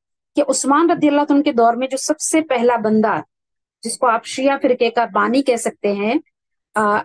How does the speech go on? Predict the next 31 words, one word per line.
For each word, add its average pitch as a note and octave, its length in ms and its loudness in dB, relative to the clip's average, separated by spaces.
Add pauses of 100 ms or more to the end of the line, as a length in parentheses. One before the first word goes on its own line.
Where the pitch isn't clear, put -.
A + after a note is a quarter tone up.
actually E4+ 340 2
शिया D4 340 2
कहते C#4 280 -2
हैं C#4 200 2
group A#3 280 2
को, F3 160 -2 (280)
एक B3 120 -2
ऐसा C4 280 0
group C#4+ 220 0
जो C#4+ 120 0
मदद A#3+ 340 0
करता G#3 280 0
है, G#3+ 240 0 (360)
इसीलिए D#4+ 360 2
बाद B3+ 300 0
उलमा C#4 280 2
कहते C4+ 300 0
हैं D4 60 2
कि D4 80 -2
शिया C#4 420 0
जो D4 180 2
है D4 120 4
उनको D4 240 4
हम D#4 120 4
शिया D#4 300 2
नहीं D4+ 120 4
कह G3+ 120 0
सकते, F#3+ 300 -2
राफदी A#3+ 440 2
कहते G#3+ 320 0
हैं, D#3 100 0